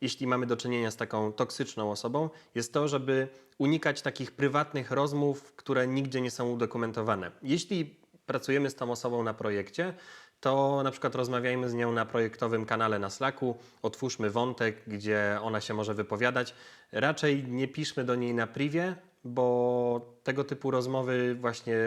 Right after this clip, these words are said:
mogą prowadzić do jakichś takich kwasów, do jakichś toksycznych sytuacji, do próby jakiegoś takiego naruszania naszych granic,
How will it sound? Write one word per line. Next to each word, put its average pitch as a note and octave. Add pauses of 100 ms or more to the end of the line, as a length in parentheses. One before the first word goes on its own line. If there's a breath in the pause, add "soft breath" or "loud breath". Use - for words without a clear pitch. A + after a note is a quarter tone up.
(100)
mogą A#2
prowadzić A2+
do A2
jakichś A2
takich A2 (640)
kwasów, G#2+ (100)
do A#2
jakichś A#2
toksycznych -
sytuacji, A#2 (500 loud breath)
do A2
próby A#2
jakiegoś A2
takiego A2
naruszania A#2
naszych G#2+
granic, C3